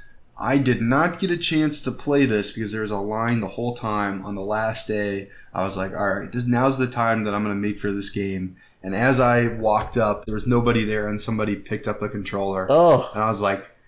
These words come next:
Speaker 1: "You know, I'm just gonna watch them play, and if they leave, I'll pick up where they left off." And I could just tell right away, I'm like, "All right, this game is for this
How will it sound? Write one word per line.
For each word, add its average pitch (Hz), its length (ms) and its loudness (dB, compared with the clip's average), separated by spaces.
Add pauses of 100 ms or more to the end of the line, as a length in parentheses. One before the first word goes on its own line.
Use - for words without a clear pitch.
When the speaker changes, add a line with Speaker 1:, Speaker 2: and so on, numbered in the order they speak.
(580)
Speaker 1:
"You 135 160 4
know, 131 180 6
I'm 151 200 4
just 170 200 2
gonna 135 240 4
watch 101 320 0
them 104 240 -2
play, 101 400 0
and 101 140 -4
if 101 100 -10
they 113 160 0
leave, 107 380 0
I'll 104 100 -2
pick 110 240 -4
up 101 160 -4
where 101 140 -2
they 95 160 -4
left 95 320 -4
off." 95 420 0
And 107 260 -2
I 123 140 2
could 127 160 2
just 117 240 0
tell 117 180 4
right 107 220 2
away, 101 220 0
I'm 101 100 -2
like, 98 160 -4
"All 101 60 -4
right, 113 160 -8
this 131 180 2
game 135 240 6
is 120 140 4
for 123 120 0
this 110 340 -4